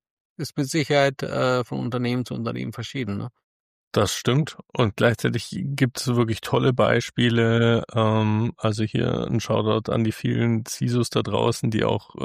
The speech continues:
Speaker 2: äh, jährlich bei den ciso Awards prämiert werden. Auch für solche Kampagnen, äh, gibt's wirklich tolle Kampagnen, Leute, die sich da wirklich, äh, super Sachen überlegen, um das Thema auch spannend und, ja,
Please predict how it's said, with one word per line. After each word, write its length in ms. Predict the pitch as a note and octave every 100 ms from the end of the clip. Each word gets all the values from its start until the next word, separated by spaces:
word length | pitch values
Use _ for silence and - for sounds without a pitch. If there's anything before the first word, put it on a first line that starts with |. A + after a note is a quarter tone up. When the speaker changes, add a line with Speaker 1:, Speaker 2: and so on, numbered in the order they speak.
| -
Speaker 2:
äh, 60 | G#2
jährlich 380 | A2+ A2+ A#2 -
bei 80 | G#2+
den 120 | G#2
ciso 260 | - A2+
Awards 340 | G#2+ G#2 G#2 -
prämiert 400 | - A#2 B2 A#2
werden. 340 | G#2+ G#2 A#2 - - - - -
Auch 160 | G#2
für 220 | - B2+ A2
solche 360 | A#2+ C#3+ A#2+
Kampagnen, 800 | - G#2 G2+ G2+ G2 G#2 A#2 C3+ - - - - -
äh, 320 | G#2+ G#2 G2+
gibt's 280 | - G#2 -
wirklich 260 | A2+ F#2+ -
tolle 260 | B2 A2
Kampagnen, 480 | - A2 G2+ G#2+ G#2
Leute, 240 | G2+ G2+ G#2
die 40 |
sich 100 | G2
da 140 | A2+ G2+
wirklich, 320 | G2+ G#2 -
äh, 60 | - - - - -
super 360 | - B2+ A2
Sachen 340 | G2+ G#2+ B2+ A#2+
überlegen, 480 | G#2 G2+ G#2 G#2 G2+
um 160 | G#2
das 160 | G2+ -
Thema 340 | - G#2+ G#2
auch 140 | - -
spannend 540 | - G2 G#2 G#2+ G2+
und, 340 | - G2+ G2 - - - - - _ -
ja, 280 | G#2 F#2+